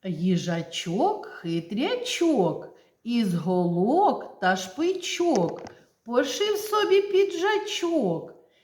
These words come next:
і у тому піджачку він гуляє по садку, натикає на голки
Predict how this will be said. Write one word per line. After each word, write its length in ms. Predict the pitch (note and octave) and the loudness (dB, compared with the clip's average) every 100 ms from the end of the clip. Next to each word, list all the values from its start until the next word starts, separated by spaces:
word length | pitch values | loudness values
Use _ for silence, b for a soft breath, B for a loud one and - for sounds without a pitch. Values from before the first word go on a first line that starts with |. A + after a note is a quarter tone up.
| b | b
і 160 | A#3 G#3+ | -4 0
у 200 | A3 A3+ | 0 -2
тому 680 | - C#4+ D4 B3 F#3+ F3 - | -4 0 2 4 4 2 -2
піджачку 1160 | F#3 D3+ D3 D3+ D3+ - - G3 C4 G4+ G4+ - - | -4 -6 -6 -8 -8 -12 -10 -4 0 0 -2 -10 -12
він 380 | D#3+ E3+ G3 E4 | -6 -2 0 0
гуляє 760 | F#4+ A#4 F4+ A3 E3 D#3+ D#3+ B B - | -2 2 4 4 2 -4 -8 B B -6
по 160 | G3+ | -4
садку, 920 | G3+ E4 G4+ - - E4+ D#4+ E4 B B B - | 2 2 2 -2 -2 2 2 0 B B B -6
натикає 1040 | F#3+ G3 G3 C4+ - D#4 D#4 C4 G#3+ G3 | -2 -2 -4 -8 -2 2 4 4 2 0
на 180 | G3 F#3+ | 2 2
голки 880 | F#3 F3 E3+ E3+ - D#4 G#4 D#4+ | 2 0 -2 -6 -4 -2 0 -2